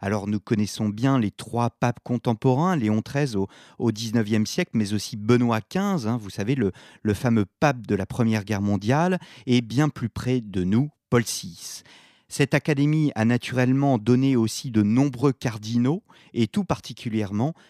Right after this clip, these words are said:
des secrétaires d'État, l'équivalent de notre Premier ministre et ministre des Affaires étrangères. Alors le secrétaire d'État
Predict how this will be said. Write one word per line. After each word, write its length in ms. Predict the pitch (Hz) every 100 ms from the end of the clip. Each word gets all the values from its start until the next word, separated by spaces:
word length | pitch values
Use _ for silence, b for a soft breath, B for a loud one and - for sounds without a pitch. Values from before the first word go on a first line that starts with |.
| b
des 120 | 104
secrétaires 680 | 101 - 170 - 123 123 101
d'État, 460 | 98 98 - 135 185 b b 110
l'équivalent 680 | 120 - 127 104 98 123
de 160 | 143 101
notre 440 | 98 101 98 -
Premier 400 | 101 - 113 107
ministre 420 | 95 92 117 - -
et 100 | 120
ministre 560 | 110 104 110 139 - 104
des 180 | 92 98
Affaires 400 | 92 123 104 101
étrangères. 680 | - 107 90 90 82 - _ B B
Alors 280 | 120 143 113
le 260 | 110 117 104 b
secrétaire 540 | - - 139 143 - 120
d'État 360 | 104 - 170